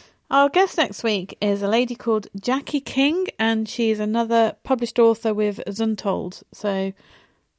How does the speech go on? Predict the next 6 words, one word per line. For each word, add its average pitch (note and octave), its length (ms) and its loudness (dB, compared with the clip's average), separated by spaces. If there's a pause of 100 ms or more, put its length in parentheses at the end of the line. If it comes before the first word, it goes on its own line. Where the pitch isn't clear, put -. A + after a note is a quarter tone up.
um, G3 540 -4
not A3+ 260 -2
crime. A3+ 420 0 (140)
<laughs> A#3 580 0 (560)
So G#3 220 -2
we'll G#3+ 220 -2